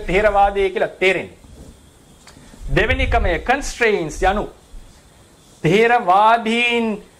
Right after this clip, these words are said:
ධර්මය විවරණය කරන ක්‍රමවේදය. මූලික සිද්ධාන්ත එකක්,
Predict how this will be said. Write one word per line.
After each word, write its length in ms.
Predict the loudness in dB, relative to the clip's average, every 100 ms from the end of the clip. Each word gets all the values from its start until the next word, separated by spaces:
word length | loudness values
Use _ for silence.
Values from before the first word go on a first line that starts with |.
| _
ධර්මය 560 | -6 -2 0 -2 -2 2 2
විවරණය 560 | 0 -2 0 0 0 2 0 0
කරන 320 | -2 -2 -2 -4
ක්‍රමවේදය. 720 | -6 -2 0 0 0 -6 -8 -18 -20 -20 _ -20 _ _ _ -20 -20 -16
මූලික 500 | -4 0 2 0 0 -2
සිද්ධාන්ත 580 | -4 -8 -2 0 -2 -8
එකක්, 200 | -4